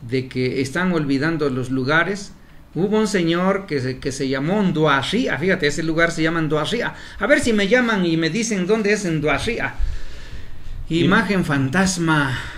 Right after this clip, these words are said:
Speaker 1: Adrián Sac, María Ma-, María
Speaker 2: Mario, Mario
Speaker 1: Mario
Speaker 2: Salvador Pérez José.
Speaker 1: Ah, bueno, él es de, de Buenavista, Tilantongo, y tiene también su grupo musical, y él es periodista ahí en la ciudad de Oaxaca.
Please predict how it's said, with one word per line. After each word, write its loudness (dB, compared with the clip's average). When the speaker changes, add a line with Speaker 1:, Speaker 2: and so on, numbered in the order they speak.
Speaker 1:
Adrián 0
Sac, 0
María 0
Ma-, -2
María 2
Speaker 2:
Mario, 6
Mario 6
Speaker 1:
Mario 4
Speaker 2:
Salvador 2
Pérez 2
José. -4
Speaker 1:
Ah, -4
bueno, 2
él 4
es 0
de, -10
de -4
Buenavista, 0
Tilantongo, 0
y -2
tiene 4
también 2
su 0
grupo 0
musical, 0
y -2
él 2
es -2
periodista 0
ahí 4
en -2
la 0
ciudad 0
de 0
Oaxaca. -4